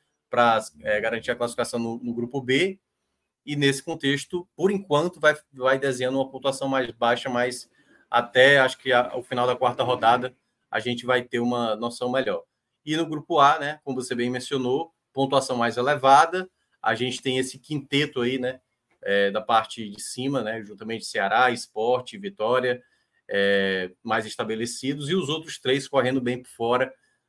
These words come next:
não acredito que vão, vão ter muita força pra, pra alcançar, não. Então,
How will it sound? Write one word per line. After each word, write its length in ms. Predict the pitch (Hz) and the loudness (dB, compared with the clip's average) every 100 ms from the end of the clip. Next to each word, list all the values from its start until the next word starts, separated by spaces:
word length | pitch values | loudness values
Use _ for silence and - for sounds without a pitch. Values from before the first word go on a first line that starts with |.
| - | -4
não 160 | 123 | 2
acredito 560 | 127 127 123 107 120 120 | 2 2 -2 -2 -4 -8
que 140 | - | -10
vão, 520 | 113 117 120 113 110 101 | -6 -2 -2 -2 -6 -8
vão 160 | 113 | -8
ter 140 | 117 113 | -4 -4
muita 240 | 117 120 | -2 -4
força 260 | 120 120 117 | -4 -8 -6
pra, 460 | - 120 113 104 | 2 4 6 4
pra 160 | - 113 | 2 -2
alcançar, 340 | 113 120 127 | -2 -2 -2
não. 100 | 117 | -2
Então, 380 | 98 123 131 135 | -2 0 0 0